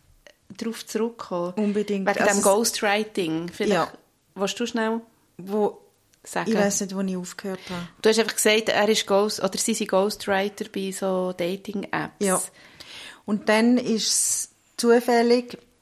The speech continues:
Speaker 2: ähm, also sie ist Ghostwriterin für, äh, die Brie.
Speaker 1: Mhm.
Speaker 2: Das heisst so viel wie, sie tut wie chatten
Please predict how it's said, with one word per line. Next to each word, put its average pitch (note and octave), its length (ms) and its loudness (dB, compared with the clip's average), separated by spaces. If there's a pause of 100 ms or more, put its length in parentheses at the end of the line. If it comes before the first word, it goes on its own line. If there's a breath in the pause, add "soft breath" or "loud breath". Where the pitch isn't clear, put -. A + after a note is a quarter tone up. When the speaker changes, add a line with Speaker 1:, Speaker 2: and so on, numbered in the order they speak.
(360)
Speaker 2:
ähm, G3 440 -4
also G#3+ 200 0
sie B3 380 2
ist - 160 0
Ghostwriterin A3+ 960 0
für, G#3 800 4
äh, F#3 280 -4
die - 200 -18 (100)
Brie. A3+ 400 4 (140)
Speaker 1:
Mhm. A3 480 -2
Speaker 2:
Das A3 160 0
heisst A3 280 2
so A#3 80 0
viel A3 300 0
wie, G#3 320 4 (220)
sie A3+ 240 0 (100)
tut A3 380 -4
wie G#3+ 400 -4 (320)
chatten A3+ 600 2